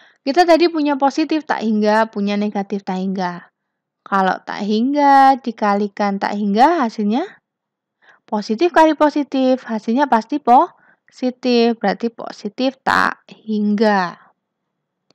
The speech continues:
Sekarang, kalau tak hingga dibagi dengan tak hingga. Ah.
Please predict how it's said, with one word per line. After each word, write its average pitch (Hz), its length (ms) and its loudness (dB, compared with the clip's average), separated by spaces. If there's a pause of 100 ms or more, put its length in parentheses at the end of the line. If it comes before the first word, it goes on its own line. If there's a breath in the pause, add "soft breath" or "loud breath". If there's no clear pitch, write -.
(400 soft breath)
Sekarang, 294 720 2 (420)
kalau 294 400 6 (160)
tak - 240 0
hingga 277 880 4 (2500)
dibagi 247 960 0 (400)
dengan 214 720 0
tak - 240 -2
hingga. 214 880 0 (960)
Ah. 254 880 -4